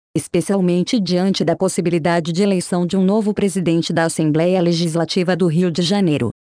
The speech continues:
Esse fator poderia alterar a linha sucessória do governo estadual,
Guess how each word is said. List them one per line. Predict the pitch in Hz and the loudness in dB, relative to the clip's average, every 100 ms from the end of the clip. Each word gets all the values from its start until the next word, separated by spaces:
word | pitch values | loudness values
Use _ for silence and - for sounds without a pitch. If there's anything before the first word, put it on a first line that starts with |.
| _ | _
Esse | 202 196 190 | 0 0 -2
fator | 180 - 196 196 | -4 -2 0 0
poderia | 180 165 165 180 | 0 0 0 0
alterar | 190 190 165 170 | 0 0 0 0
a | 170 | 0
linha | 185 214 196 | 2 2 0
sucessória | - 185 180 - 190 190 190 | -2 -4 -4 -2 0 0 0
do | 170 | 0
governo | 175 151 170 180 165 | 0 2 2 2 2
estadual, | 147 - 180 208 185 151 | 2 0 0 0 2 0